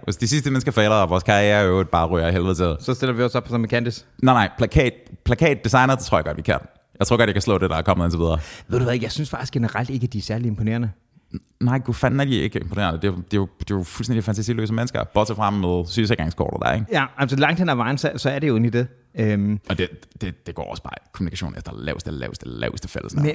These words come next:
Speaker 2: Men, men de er alle sammen skåret over samme, altså model. Det, det er virkelig, virkelig sten. Jeg har lagt mærke til, at, som sagt, jeg synes også, at mange af dem er sådan relativt,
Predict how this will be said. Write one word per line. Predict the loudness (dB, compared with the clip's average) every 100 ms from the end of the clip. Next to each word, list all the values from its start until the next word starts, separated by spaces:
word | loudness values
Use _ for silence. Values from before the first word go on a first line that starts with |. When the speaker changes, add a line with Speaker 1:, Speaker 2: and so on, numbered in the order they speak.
| 0
Speaker 2:
Men, | 0
men | 0
de | -2
er | -4
alle | -6
sammen | -4 -6
skåret | -2 0 2
over | 2 0
samme, | -2 -2 -2 -4 -6
altså | -6 -4
model. | -2 -2 -4 -4 -2
Det, | -2 -2 -2
det |
er | -2
virkelig, | 0 -4 -2 -4 -6 _ _ _ _ _
virkelig | -4 -4 -4
sten. | -4 -4 -6 -6 -2
Jeg | 0
har | 2
lagt | 2
mærke | 2 2 0
til, | 0 0 0 _ _ -6
at, | -4 -4 -8 -18 -6
som | -2
sagt, | -2 -2
jeg |
synes | -2 -2
også, | 0
at | -2
mange | 0 0
af |
dem | 0
er |
sådan | -2 -2
relativt, | -4 -2 -2 -2